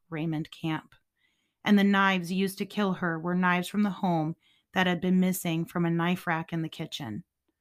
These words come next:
There had also been a second basket of laundry washed that was ready to be hung outside on the clothesline sitting in the kitchen.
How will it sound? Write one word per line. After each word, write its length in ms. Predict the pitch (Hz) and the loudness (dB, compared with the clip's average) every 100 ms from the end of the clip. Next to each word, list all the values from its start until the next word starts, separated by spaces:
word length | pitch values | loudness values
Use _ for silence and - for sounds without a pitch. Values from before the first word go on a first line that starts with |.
| _ _ _ | _ _ _
There 120 | 220 208 | 0 2
had 100 | 208 | 4
also 320 | 208 208 226 | 2 2 0
been 180 | 208 208 | 2 2
a 80 | 190 | 0
second 400 | 190 190 233 - | -2 -2 -4 0
basket 400 | 190 190 202 208 | 0 0 -2 -2
of 80 | |
laundry 440 | 196 185 175 175 170 | 2 2 2 0 -2
washed 580 | 175 170 151 165 - - _ | 0 0 0 -4 -10 -16 _
that 140 | 202 196 | -4 -2
was 180 | 185 | -4
ready 320 | 170 185 196 202 | -2 -2 0 -2
to 120 | 214 | -2
be 140 | 220 | 0
hung 400 | 185 190 170 170 | 0 0 0 0
outside 640 | - 190 185 - 165 151 156 | 0 -2 -2 -2 -2 -2 -6
on 120 | 180 | -2
the 80 | 180 | -2
clothesline 640 | - 208 190 185 160 160 | -2 -2 -2 -2 -2 -2
sitting 340 | 165 202 190 175 | -2 -4 -2 0
in 120 | 175 | -2
the 60 | 175 | -4
kitchen. 580 | - - - 147 - | -8 -10 -10 -10 -12